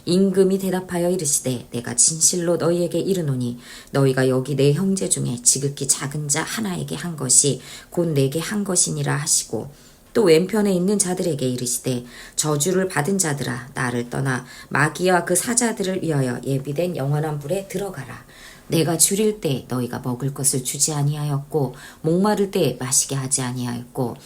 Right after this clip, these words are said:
나그네 되었을 때 영접하지 아니하였고, 헐벗었을 때 옷 입히지 아니하였고, 병들었을 때 옥에 갇혔을 때 돌보지 아니하였느니라." 하시니, 그들도 대답하여 이르되, "주여,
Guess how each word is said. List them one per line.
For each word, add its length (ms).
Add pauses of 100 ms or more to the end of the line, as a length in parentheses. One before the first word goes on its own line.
(200)
나그네 400
되었을 400
때 260
영접하지 640
아니하였고, 760 (340)
헐벗었을 680
때 340
옷 160
입히지 400
아니하였고, 840 (240)
병들었을 720
때 320
옥에 240
갇혔을 600
때 200
돌보지 580
아니하였느니라." 960 (260)
하시니, 600 (260)
그들도 380
대답하여 520
이르되, 480
"주여, 440